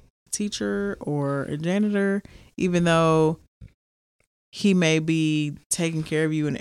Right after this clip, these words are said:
every other way that he can? It, first of all, fi-, finding a man or a person in general to take care of you emotionally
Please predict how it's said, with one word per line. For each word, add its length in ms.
every 380
other 240
way 420
that 100
he 120
can? 500
It, 180
first 240
of 80
all, 160
fi-, 220
finding 380
a 60
man 460
or 240
a 60
person 400
in 160
general 480
to 240
take 280
care 300
of 180
you 540
emotionally 1120